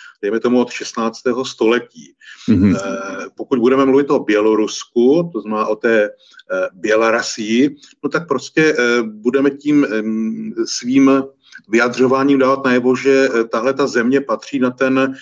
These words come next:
Speaker 1: eh, ruský imperiální orbit. To jest, vlastně budeme tak trochu papouškovat,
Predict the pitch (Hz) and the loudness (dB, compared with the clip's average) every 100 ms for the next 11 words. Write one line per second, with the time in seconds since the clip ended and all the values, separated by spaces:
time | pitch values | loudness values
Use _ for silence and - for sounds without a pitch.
0 | - - - 107 107 95 110 110 - 139 | -18 -18 -4 0 2 0 -2 -4 -6 -4
1 | 127 135 131 131 143 120 120 85 - _ | 0 2 2 2 0 2 -2 -4 -12 _
2 | - 92 107 - _ - - - _ - | -16 -8 -8 -8 _ -20 -20 -20 _ -12
3 | - - - 123 120 131 131 127 127 - | -10 -10 -4 0 2 2 2 -2 -6 -16
4 | - - - 127 110 127 123 - - 131 | -16 -8 -6 -2 0 2 2 -2 -2 0
5 | 127 | 2